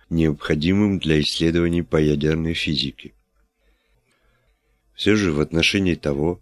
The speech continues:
что касается экспериментальной техники, современная ядерная физика является только прямым следствием метода исследования, который всегда со времен Гюйгенса, Вольта и Фарадея определял развитие естествознания.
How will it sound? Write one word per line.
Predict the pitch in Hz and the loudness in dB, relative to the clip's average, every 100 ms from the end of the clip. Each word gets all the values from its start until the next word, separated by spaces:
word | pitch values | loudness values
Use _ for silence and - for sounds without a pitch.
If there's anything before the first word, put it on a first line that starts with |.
| _ | _
что | - 82 | -8 -6
касается | 76 80 - 80 73 76 | -2 0 2 0 0 -6
экспериментальной | 76 76 - - 78 76 71 76 76 80 | -8 -6 -4 -2 0 0 -2 -2 -2 -2
техники, | 80 87 - 82 - - _ _ _ | -2 -4 -4 -8 -10 -16 _ _ _
современная | - - 78 80 85 90 85 78 | -4 0 2 2 2 2 2 2
ядерная | 80 82 80 78 73 | 2 2 2 2 0
физика | 69 87 85 95 90 | 0 0 0 -2 -2
является | 78 78 80 80 82 | 0 2 0 0 -2
только | 82 - 76 | -4 -4 -6
прямым | 87 80 80 87 | -2 -2 -2 -2
следствием | - 78 80 - 87 87 | -2 -2 -2 -2 -2 0
метода | 85 80 78 82 80 | 2 0 0 -2 -2
исследования, | - 80 - 73 73 76 85 92 92 - _ _ - | -2 -4 -4 -2 -2 0 -2 -2 -6 -12 _ _ -12
который | - 80 76 | -6 -2 0
всегда | 69 80 71 85 92 | 2 0 0 0 0
со | 87 | 0
времен | 73 78 80 80 | 0 2 2 0
Гюйгенса, | 71 82 85 80 87 - 80 | 0 2 2 0 -2 0 -2
Вольта | 71 78 80 - 78 - | 0 0 0 -2 -6 -4
и | 82 | -4
Фарадея | - 80 76 73 87 95 - | -2 0 0 2 0 0 -6
определял | - 80 82 73 78 80 95 | -8 -2 -2 0 0 2 2
развитие | 85 71 78 76 78 | 2 0 -2 -2 -2
естествознания. | 76 - 76 - 76 69 64 58 | -2 -2 -8 -4 -4 -4 -8 -14